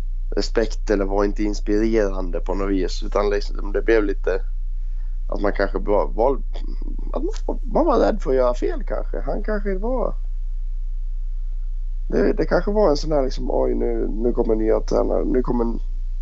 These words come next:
Åkerblom här, han blir inte glad om jag missar det här skottet," liksom.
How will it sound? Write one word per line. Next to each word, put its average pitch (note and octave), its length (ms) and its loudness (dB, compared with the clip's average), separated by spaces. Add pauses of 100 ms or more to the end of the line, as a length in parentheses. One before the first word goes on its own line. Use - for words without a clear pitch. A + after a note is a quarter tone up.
(340)
Åkerblom G#2+ 480 2
här, G2+ 180 4
han A#2 180 4
blir A2+ 100 4
inte A2 220 2
glad G#2+ 260 0
om G#2 120 -2
jag F2+ 220 -2
missar - 320 0
det G2+ 60 -2
här F#2 140 0
skottet," - 500 -2
liksom. - 240 -4